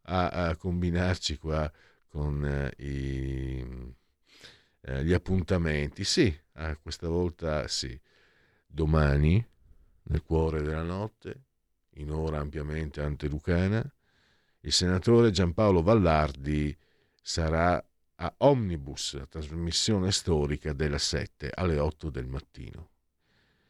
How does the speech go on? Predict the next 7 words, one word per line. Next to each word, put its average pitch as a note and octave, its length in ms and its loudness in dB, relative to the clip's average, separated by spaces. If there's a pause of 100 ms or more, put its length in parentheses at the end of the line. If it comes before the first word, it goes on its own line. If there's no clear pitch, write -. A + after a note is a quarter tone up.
(760)
Poi A2+ 600 8 (300)
all'alba, G#2 800 2 (340)
ma C#2+ 140 -16
proprio D#2 280 -6
all'alba, D#2 560 0
ora E2 180 0
antelucana, D#2 800 -4